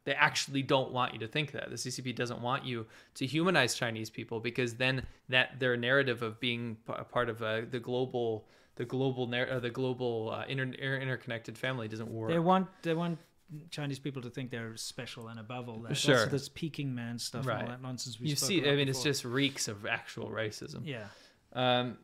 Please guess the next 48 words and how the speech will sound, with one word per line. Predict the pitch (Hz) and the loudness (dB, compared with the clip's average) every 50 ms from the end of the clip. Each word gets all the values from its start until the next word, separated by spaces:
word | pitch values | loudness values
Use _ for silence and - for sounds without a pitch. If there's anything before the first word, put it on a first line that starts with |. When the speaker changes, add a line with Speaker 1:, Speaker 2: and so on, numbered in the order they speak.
| - - | -18 -4
Speaker 1:
Dog | - 156 143 143 151 143 | 0 2 4 4 4 4
Life | 147 135 131 127 123 | 6 6 6 4 2
four | - - - 151 156 | -4 0 4 4 4
four | 139 - 151 143 | 4 4 2 0
four | 131 135 131 131 | 2 2 0 0
four, | 127 - 143 139 135 131 127 113 - - | 0 2 4 6 6 6 4 2 -2 -6
he | 143 135 147 | -2 0 0
was | 147 139 | 2 4
having | 165 151 143 139 | 4 4 4 2
a | |
bad | 131 131 127 127 123 | 2 4 2 2 2
day, | 127 127 123 123 120 123 123 127 - - _ _ | 2 2 2 2 2 0 -2 -6 -10 -16 _ _
uh, | - 123 117 113 110 110 - | -10 -8 -6 -6 -6 -6 -6
and | - 123 120 | -6 -6 -6
this | 120 117 - - | -6 -8 -8 -8
is | 120 120 | -6 -6
what | 120 113 | -6 -6
he | 113 | -6
did | 110 - 131 131 127 127 120 | -6 -4 -2 0 0 0 2
on | 117 120 120 120 120 117 | 0 0 0 -2 -4 -6
Jay | - - 131 127 127 | -2 0 2 2 2
Baker's | 120 113 113 113 - 127 120 113 110 | 2 0 -2 -2 -2 -2 -2 -2 -2
Facebook, | - - 117 117 110 - - 117 110 - - _ _ _ _ _ _ _ _ _ - | -4 -4 -4 -4 -4 -4 -6 -6 -6 -6 -14 _ _ _ _ _ _ _ _ _ -2
marketing | 123 120 117 - 117 120 117 | -2 0 0 0 -2 -2 -2
his | 113 110 117 | -2 -2 -2
own | 113 110 | -4 -4
T-shirt | 110 - 120 110 - - 110 | -4 -6 -6 -6 -6 -4 -6
with | 113 110 - | -6 -6 -6
covid | - - 113 110 110 110 | -6 -6 -4 -4 -4 -4
nineteen | 110 107 - - - - 113 113 107 107 - - | -6 -6 -6 -8 -10 -8 -8 -6 -6 -8 -8 -10
imported | 117 113 - 117 113 110 | -10 -8 -6 -6 -4 -4
Speaker 2:
Is | 110 | 0
he | - | 0
talking | 185 185 - 175 | 0 2 2 0
Speaker 1:
virus | 151 | 2
Speaker 2:
about | 147 151 143 | 2 2 2
Speaker 1:
from | - 131 | 0 -4
Speaker 2:
the | 110 | -4
Speaker 1:
China. | - | 0
Speaker 2:
cop | 143 151 147 - | 0 0 0 0
that | 139 135 147 143 139 - | -4 -6 -6 -6 -6 -6
said | - - 151 139 | -4 -2 -2 -2
that | 131 135 131 | -2 -2 -4
he's | 135 131 120 | -4 -4 -4
having | 135 131 131 131 | -6 -6 -6 -6
a | 127 | -6
bad | 120 131 131 127 | -4 -4 -6 -4
day? | 135 135 135 | -4 -4 -4